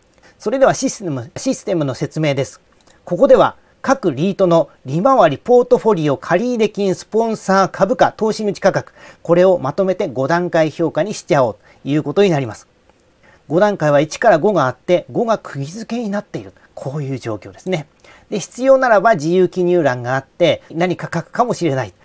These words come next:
では、大江戸温泉リート投資法人の五段階評価。さて、概要になりますが、まず一つ目、時価総額は最小のリートになります。二つ目に、大江戸温泉物語という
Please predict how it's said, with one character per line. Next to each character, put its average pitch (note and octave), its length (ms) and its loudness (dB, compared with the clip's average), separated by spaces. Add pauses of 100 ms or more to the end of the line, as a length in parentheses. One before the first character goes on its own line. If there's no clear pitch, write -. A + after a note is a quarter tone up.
(240)
で D3 100 2
は、 A3 260 0
大 D#3 240 4
江 E3+ 60 4
戸 D#3 80 -2
温 D#3 140 0
泉 D#3 260 -4
リ D3+ 120 0
ー - 20 -10
ト D#3 100 -6
投 D#3 220 0
資 D#3+ 100 -4
法 D3 220 -4
人 B2+ 160 -6
の F3 100 -2
五 A#2+ 160 -8
段 A3 220 0
階 F#3+ 180 4
評 D3 180 -2
価。 - 160 -18 (280)
さ - 160 -2
て、 - 160 -12 (300)
概 D#3+ 220 2
要 E3+ 120 6
に E3 100 0
な D#3 100 2
り D3+ 60 -2
ま D3 80 -2
す - 140 -12
が、 D#3 180 2 (100)
ま A#3+ 140 2
ず G#3 80 -4
一 - 220 -6
つ - 120 -10
目、 C3 200 -4 (240)
時 A#2+ 160 -12
価 G3 140 0
総 F#3+ 260 0
額 C3 260 -6
は E3 160 2
最 F#3+ 340 -4
小 F3 280 2
の A3+ 120 -4
リ D#3 200 -2
ー - 20 -8
ト D3+ 100 -4
に G3+ 120 -4
な E3+ 80 0
り B2+ 80 -4
ま A#2 80 -10
す。 - 120 -20 (200)
二 - 180 -2
つ C4 120 -6
目 B3+ 100 -2
に、 C#3+ 260 -6 (160)
大 B3 300 6
江 B3+ 80 6
戸 G#3 160 -2
温 A3 160 -4
泉 G#3 300 -2
物 G3 240 0
語 G#3+ 120 0
と F3 340 -2
い B2 140 -6
う A2 80 -14